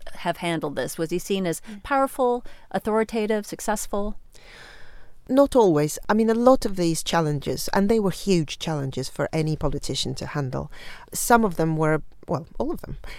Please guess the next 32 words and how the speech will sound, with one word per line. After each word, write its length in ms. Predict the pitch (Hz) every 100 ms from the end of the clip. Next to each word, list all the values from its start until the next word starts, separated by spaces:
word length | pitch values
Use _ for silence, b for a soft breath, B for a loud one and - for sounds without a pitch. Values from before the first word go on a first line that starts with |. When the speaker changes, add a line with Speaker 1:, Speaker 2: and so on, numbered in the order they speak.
| B
Speaker 2:
were 140 | 180
of 100 | 170 -
his 240 | 180 156
own 180 | 165 147
making. 320 | 139 - - - - -
Of 100 | -
course, 200 | - 208
he 140 | - 170
didn't 240 | 160 151
authorize 400 | 139 - 135 139
the 100 | 139
U 140 | 143
two 180 | 139 147
plane 360 | - 127 127 131 - -
to 100 | -
fly 320 | 147 156 139 143
over 160 | 139
the 80 | 139
Soviet 380 | - 139 127 -
Union. 200 | 196 -
Speaker 1:
But 60 |
he 60 | -
shoots 400 | 151 311 277 -
off 180 | 254 247
his 180 | 214 208
mouth 360 | 220 262 277
a 60 | 160
lot, 300 | 135 135 -
right? 380 | 147 170 220 226
Speaker 2:
He 40 |
Speaker 1:
And 140 | 196
Speaker 2:
does. 60 | 196